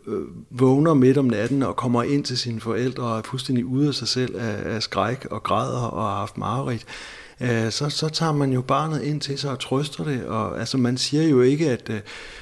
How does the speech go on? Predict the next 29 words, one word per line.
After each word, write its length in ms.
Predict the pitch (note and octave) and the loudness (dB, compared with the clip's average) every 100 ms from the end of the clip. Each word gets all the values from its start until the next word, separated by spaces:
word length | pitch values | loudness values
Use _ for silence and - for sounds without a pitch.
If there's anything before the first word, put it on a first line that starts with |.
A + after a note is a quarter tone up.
| - | -8
"Nå, 200 | A2+ B2 | -2 2
men 180 | B2 G#2+ | 2 4
vent 200 | C3+ C#3+ | 4 6
du 80 | D3+ | 4
bare, 260 | B2 A2 | 6 4
til 160 | C3+ B2+ | 2 -2
du 80 | A#2+ | -2
bliver 220 | G#2 A2+ | -2 -2
stor, 340 | - A#2+ G#2 | 0 0 0
så, 380 | A#2 C3+ C#3+ C#3+ | -2 0 2 2
øh, 500 | A#2+ A2+ A2 G#2+ G#2 | 2 2 0 -4 -6
vil 100 | A#2+ | -4
du 60 | A2+ | -2
nok 240 | A2 C3 | 0 0
opdage, 420 | C3 B2 B2+ A#2+ A2+ | 0 0 0 -2 0
at 80 | |
der 100 | G#2+ | -2
er 40 | G#2+ | -2
meget, 560 | G2+ G#2+ C#3 B2+ A2+ G#2 | -2 0 0 0 -2 -2
øh, 320 | G2+ G2 G#2 - F#2 D#2+ D2+ D2+ - A#2 A2 | -4 -4 -6 -6 -8 -10 -10 -12 -12 -8 -2
værre 280 | A2 B2 | 0 2
ting 280 | D3 C3+ C3+ | 2 2 2
i 20 | |
livet 280 | A#2 C3 C3+ | 4 2 2
end 100 | A#2 | 0
sådan 120 | A#2+ | 0
en 60 | B2 | 0
smule 300 | B2+ A#2+ A2+ | 0 0 2
mareridt." 420 | A2 A2+ B2+ A#2 | 0 0 -2 -4